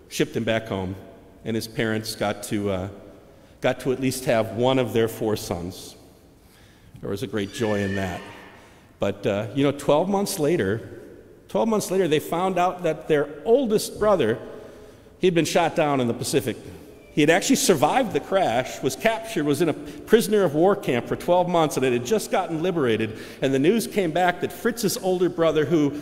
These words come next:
had been, they thought, lost at sea, was alive and on the way home.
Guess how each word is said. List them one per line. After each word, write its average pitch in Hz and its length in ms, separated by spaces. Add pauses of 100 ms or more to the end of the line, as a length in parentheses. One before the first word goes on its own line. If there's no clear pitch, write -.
(540)
had 151 220
been, 151 400
they 139 160
thought, 143 320
lost 139 320
at 135 120
sea, 127 480 (1200)
was 123 120
alive 131 440 (680)
and 151 140
on 160 100
the 160 60
way 151 160
home. 110 320